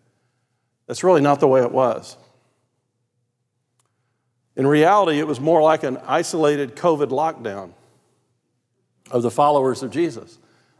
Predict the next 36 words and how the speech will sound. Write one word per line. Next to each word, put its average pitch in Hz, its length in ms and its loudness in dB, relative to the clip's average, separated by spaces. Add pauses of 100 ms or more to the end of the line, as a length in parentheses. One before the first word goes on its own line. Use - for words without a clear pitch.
They 175 180 0
had 180 320 2
to 160 60 -4
share 185 280 2
everything 143 280 0
'cause 123 140 -10
they 143 120 0
couldn't 147 260 -4
shop. 165 340 0
They 139 140 4
had 175 220 0
to 147 80 -2
share 208 280 2
everything 143 460 -2 (260)
because 143 240 0
they 151 160 4
didn't 180 160 4
have 127 180 -2
jobs. 123 480 2 (240)
They 151 120 4
were 170 140 2
dependent 196 500 -4
on 165 120 0
people 165 280 -2
bringing 180 420 0
them 160 180 0
resources 156 640 0 (220)
because 143 300 -2
they 180 160 4
could 214 280 0
not 185 280 2
manage 156 340 0
themselves. 147 480 0
They 139 100 2
couldn't 131 360 0
work. 175 360 0